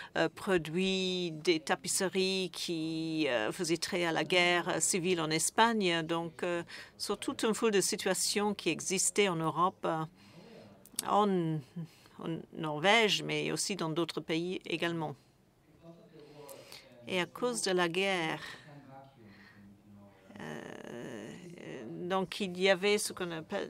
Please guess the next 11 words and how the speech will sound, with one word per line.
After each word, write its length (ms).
donc 240
un 140
vide 400
artistique, 720
euh, 80
pratiquement 880
en 100
Norvège 760
pendant 200
les 240
années, 460